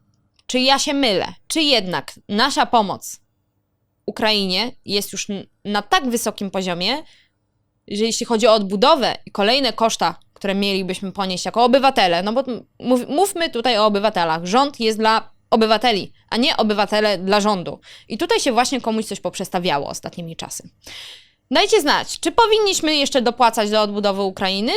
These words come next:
czy jednak powinniśmy zacząć zajmować się naszą inflacją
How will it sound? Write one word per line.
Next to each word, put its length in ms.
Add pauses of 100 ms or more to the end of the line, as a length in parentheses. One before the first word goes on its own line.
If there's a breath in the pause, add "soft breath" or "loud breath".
czy 280
jednak 500
powinniśmy 1000 (760)
zacząć 560
zajmować 580
się 100
naszą 280
inflacją 760